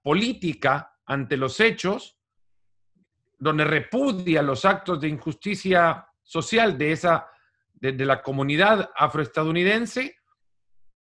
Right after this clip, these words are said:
habiendo reprimido el gesto de Gwendolyn Berry un año antes.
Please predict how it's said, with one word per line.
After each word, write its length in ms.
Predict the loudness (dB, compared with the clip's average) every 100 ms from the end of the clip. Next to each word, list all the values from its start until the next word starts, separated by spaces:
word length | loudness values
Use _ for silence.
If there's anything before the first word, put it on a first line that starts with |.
| _ _ -2
habiendo 500 | 0 2 0 2 2
reprimido 840 | 2 0 -2 -2 -2 0 0 -2 -4
el 320 | -2 -2 -4
gesto 540 | -4 0 0 -2 -4
de 80 | -2
Gwendolyn 480 | 0 0 0 0 2
Berry 480 | 2 2 -2 -6 _
un 160 | 0 2
año 260 | 2 2 2
antes. 580 | 0 -4 -10 -14 -20